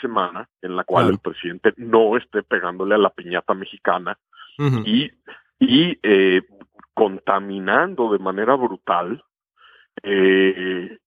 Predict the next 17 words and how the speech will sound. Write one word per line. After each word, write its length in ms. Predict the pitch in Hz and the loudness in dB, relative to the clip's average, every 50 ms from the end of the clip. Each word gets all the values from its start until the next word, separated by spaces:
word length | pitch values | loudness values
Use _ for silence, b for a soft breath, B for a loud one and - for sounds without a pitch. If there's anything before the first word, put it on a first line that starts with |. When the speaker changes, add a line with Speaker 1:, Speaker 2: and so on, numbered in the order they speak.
| _ - - - | _ -16 -8 -4
Speaker 1:
eh, 460 | 113 107 98 95 92 92 92 90 90 - _ _ _ _ _ | 0 2 4 4 6 6 4 4 2 -2 _ _ _ _ _
el 600 | - 98 98 95 98 98 95 95 95 95 95 90 - B B B B B | 0 2 2 2 2 2 2 2 4 2 2 2 0 B B B B B
buen 340 | 95 95 95 107 123 143 143 | -10 -4 0 2 2 2 0
curso 600 | 143 - 123 123 127 123 - - 147 143 139 131 | -4 -6 -8 -8 -8 -8 -4 0 0 2 2 0
de 180 | 104 104 98 92 | -2 -4 -2 -2
la 120 | 95 90 | -2 -2
relación 380 | 90 95 92 87 - - 110 107 | -2 -4 -6 -6 -6 -8 -10 -6
bilateral. 480 | 98 95 - - 143 170 214 220 - - - - 95 - | -4 -4 -2 0 0 2 2 0 0 -2 -6 -10 -6 -4
Hay 120 | 147 175 | -4 -4
que 100 | - - | -4 -4
decirlo, 440 | 277 294 - - - - - - - _ | -8 -6 -4 -4 -2 -2 -2 -4 -4 _
tienes 240 | - 139 165 180 165 - _ _ _ _ _ _ - | -6 -4 -2 -2 -2 -4 _ _ _ _ _ _ -18
funcionarios 580 | - 120 110 - 123 113 117 123 127 139 127 120 | -16 -16 -14 -12 -6 0 0 0 0 0 -4 -10
estadounidenses 640 | 117 - 104 98 95 90 92 95 101 113 117 139 127 - | -8 -6 -4 -4 -2 -2 2 2 2 2 2 -2 -10 -10
y 40 | - | -12
funcionarios 500 | _ - 90 - 90 92 95 95 127 131 | _ -14 -14 -12 -10 -8 -8 -6 -6 -6
mexicanos 580 | 131 113 - - - - 87 82 85 - - | -6 -8 -8 -8 -4 -2 -2 0 0 0 0